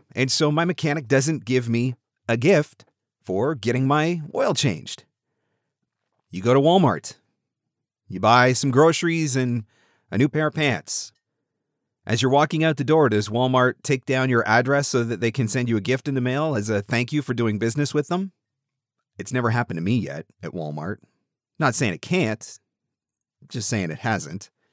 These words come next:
I fly a lot. I buy a lot of airplane tickets, usually with a couple of different airlines.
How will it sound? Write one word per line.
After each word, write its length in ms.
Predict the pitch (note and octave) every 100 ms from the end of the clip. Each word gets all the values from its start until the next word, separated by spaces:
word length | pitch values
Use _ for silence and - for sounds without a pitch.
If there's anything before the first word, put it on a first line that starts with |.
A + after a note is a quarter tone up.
| _ _ _ _ _ _ _ _ _ _ _ _ -
I 100 | D#3+
fly 300 | E3 F#3 F#3
a 80 |
lot. 400 | F#2 E2 - - - _ _ _ _ _ _ _ -
I 60 |
buy 160 | F#2+ B2
a 80 | C3+
lot 160 | C3+
of 60 | C3+
airplane 400 | D3 D#3 C3 F#2+
tickets, 600 | - E2+ B1+ - - - _ _ _ _ _ _ _ _ _ _ _ _ -
usually 380 | F#2+ A#2 B2+
with 160 | B2+ A#2+
a 20 |
couple 260 | G#2+ C#3+ D3
of 60 |
different 260 | C#3+ C#3+ C#3
airlines. 680 | D3 D3+ G2 C#2+ C2+ - -